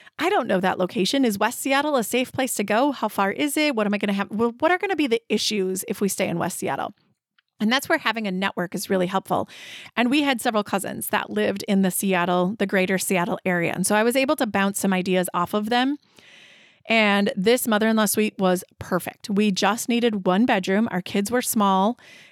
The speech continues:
and it had a pull-out couch. The kids could stay on the pull-out couch.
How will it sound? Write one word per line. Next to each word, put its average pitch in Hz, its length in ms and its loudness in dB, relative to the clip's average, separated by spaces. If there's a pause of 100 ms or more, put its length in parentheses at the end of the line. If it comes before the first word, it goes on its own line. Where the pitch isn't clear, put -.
(100)
and 202 140 2
it 185 80 2
had 190 140 0
a 185 60 -2
pull-out 202 420 0
couch. 190 260 0 (100)
The 196 120 -2
kids 226 260 0
could 202 220 -4
stay 202 240 2
on 190 100 2
the 180 80 0
pull-out 175 380 0
couch. 269 520 -2